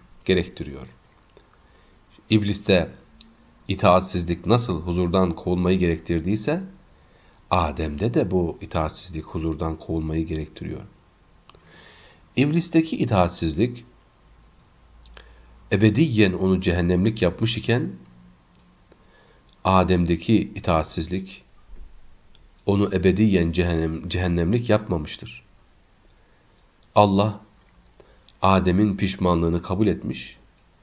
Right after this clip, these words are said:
sadece ceza olarak onu oradan çıkartmış, dünyaya göndermiştir.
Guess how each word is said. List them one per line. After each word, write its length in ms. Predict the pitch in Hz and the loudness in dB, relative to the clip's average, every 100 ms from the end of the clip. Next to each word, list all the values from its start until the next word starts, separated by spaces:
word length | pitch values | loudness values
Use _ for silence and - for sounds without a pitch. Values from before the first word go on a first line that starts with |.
| _ _ _ _ _ _ _ _ | _ _ _ _ _ _ _ _
sadece 520 | - 107 104 98 98 90 | -4 2 2 2 0 0
ceza 340 | 92 107 104 | 2 4 4
olarak 400 | 92 87 85 92 | 4 2 0 0
onu 180 | 95 92 | 2 2
oradan 260 | 87 87 | 2 0
çıkartmış, 640 | 87 - 92 85 117 123 - | -2 0 0 0 -4 -6 -8
dünyaya 480 | - 92 90 85 90 | -6 -2 0 0 0
göndermiştir. 800 | 87 80 78 73 76 - - | 0 -2 -4 -6 -10 -14 -18